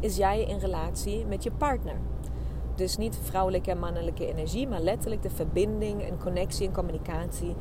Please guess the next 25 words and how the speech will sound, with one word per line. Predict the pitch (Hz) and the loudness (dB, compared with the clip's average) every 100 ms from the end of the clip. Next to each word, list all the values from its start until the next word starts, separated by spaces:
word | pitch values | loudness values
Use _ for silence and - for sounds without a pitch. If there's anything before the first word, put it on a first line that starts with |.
| - - | -2 -2
tussen | - 294 - 196 | 0 2 2 2
man | 156 156 165 - | 2 0 0 -2
en | 175 190 | 0 0
vrouw. | - 180 139 - - - - - - - - - - - - - - - - - - | 2 2 2 0 -4 -4 -4 -4 -4 -4 -4 -4 -4 -4 -4 -4 -4 -4 -4 -4 -2
En | 226 | 2
dat | 269 - | 2 2
is | - | 0
dan | 202 | -2
ook | - 170 175 | 0 0 0
dus | - 175 170 - - - - - - - | -2 -2 0 -2 -2 -4 -4 -4 -4 -4
het | - 180 | 0 2
laatste | 185 165 170 - - 185 190 185 - - | 2 0 0 -2 0 2 4 2 0 0
blok. | 214 220 - - | 4 4 4 0
Daarmee | 156 156 160 170 165 - | 0 0 0 0 2 0
is | 180 | 0
het | 175 | 0
traject | - 175 165 160 156 - - 151 156 | 0 0 0 0 0 -2 -2 0 4
rond. | 170 156 - - - | 6 6 4 0 2
Dat | 185 185 | 4 4
was | 156 - | 2 2
dus, | 160 156 - - - | 2 0 0 0 2
dat | - 247 | 2 4
is | - | 4
dus | 165 - | 2 4
nu. | 170 175 | 6 4